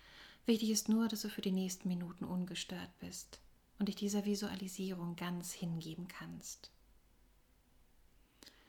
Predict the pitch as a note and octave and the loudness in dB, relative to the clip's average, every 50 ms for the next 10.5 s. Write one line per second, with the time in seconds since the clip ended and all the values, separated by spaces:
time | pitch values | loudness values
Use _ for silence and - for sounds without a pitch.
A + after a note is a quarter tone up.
0 | - - _ _ - G#3+ G3+ F#3+ G3 F#3 F#3 F#3 F#3 - F#3 F3+ F3+ F3+ - - | -20 -20 _ _ 2 4 4 4 4 4 2 2 0 -2 -4 -4 -4 -4 -4 -4
1 | F#3+ F3+ F3 E3+ E3 - - - F#3+ F#3+ G3 - G#3+ G3 F#3+ G3+ G#3+ A3 - - | -4 -4 -4 -4 -6 -6 -4 -2 0 0 0 0 -2 -2 -2 -2 -4 -6 -6 -10
2 | - - - - - - F#3 F3 E3+ - F3 F3 F3+ F3 F3 F3 E3+ F3 E3+ F3 | -14 -12 -14 -10 -6 -4 -4 -4 -4 -6 -8 -8 -8 -8 -8 -8 -8 -8 -8 -4
3 | F3+ G3+ A3+ A#3 - - - - - - - - - - - - - - - - | -4 -4 -4 -4 -8 -14 -20 -20 -20 -20 -20 -20 -20 -20 -20 -20 -20 -20 -20 -20
4 | - - - A3+ G#3+ - A#3 G#3+ G3 F#3 F3+ F3+ F3 F3+ F3+ F#3 - - G3+ F3+ | -8 -2 0 0 2 6 6 6 6 6 4 2 0 -2 -4 -4 -4 -4 -4 -4
5 | F3+ E3 E3 D#3+ D#3+ E3+ F3 - - - - - - - - - - - - - | -4 -6 -8 -8 -8 -10 -12 -14 -18 -20 -20 -20 -20 -20 -20 -20 -20 -20 -20 -20
6 | - - - - - - - - - - - - - - - - - - - - | -20 -20 -20 -20 -20 -20 -20 -20 -20 -20 -20 -20 -20 -20 -20 -20 -20 -18 -18 -20
7 | - - - - - - G3+ F#3 G3 G#3 G#3+ G#3+ G#3 G3 G3 F#3+ - G3 F#3+ F#3 | -20 -20 -20 -12 -4 -2 2 4 6 6 8 8 6 4 4 2 0 0 0 0
8 | F#3 F#3 F#3 F#3 - - F#3 F#3+ - G3+ G3 - - - G3 F#3 F#3 F#3 F#3 F3+ | -2 -4 -6 -6 -6 -6 -4 -4 -4 -4 -6 -6 -8 -6 -6 -4 -4 -4 -4 -6
9 | - - - E3+ E3+ F3 E3+ - E3 - E3+ E3 E3 - - - E3 E3 - E3+ | -6 -6 -6 -4 -4 -4 -4 -6 -6 -6 -6 -6 -6 -8 -8 -8 -8 -8 -6 -6
10 | E3 E3+ E3 E3+ F3 F3+ F#3 F#3 F#3+ | -6 -6 -4 -4 -4 -4 -4 -6 -6